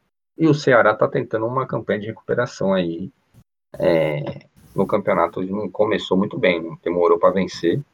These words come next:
É, não tá hoje na zona de rebaixamento, tá em décimo primeiro. Mas, é, eles tão muito, eu acho, um, um, dois times muito parecidos.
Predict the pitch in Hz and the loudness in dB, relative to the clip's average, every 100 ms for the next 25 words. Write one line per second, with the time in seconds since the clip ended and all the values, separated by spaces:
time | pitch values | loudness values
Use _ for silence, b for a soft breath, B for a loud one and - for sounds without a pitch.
0 | _ _ _ _ _ _ _ 80 80 82 | _ _ _ _ _ _ _ 2 4 4
1 | 104 104 90 92 90 92 90 92 92 90 | 2 4 4 4 2 2 2 2 0 0
2 | 87 85 85 92 87 85 90 _ _ _ | 0 2 2 0 0 -4 -6 _ _ _
3 | _ 85 85 87 - 85 90 92 85 85 | _ -2 2 2 0 -8 -2 -2 0 0
4 | - _ _ _ _ _ _ _ _ - | -2 _ _ _ _ _ _ _ _ -2
5 | - 90 87 90 90 87 87 82 - _ | 2 2 2 0 0 -2 -2 -6 -8 _
6 | _ _ - 80 76 - - - 127 131 | _ _ -2 0 0 -2 -4 0 2 4
7 | 139 156 82 90 95 92 104 104 - - | 4 2 2 4 4 4 -2 -6 -8 -10
8 | 95 92 - 90 92 85 80 - _ _ | -4 -4 -4 -2 -2 -2 -8 -16 _ _
9 | _ _ _ _ _ - 110 - 110 95 | _ _ _ _ _ 4 4 4 0 2
10 | 101 - 117 90 - 90 82 | 0 2 0 0 -2 -4 -4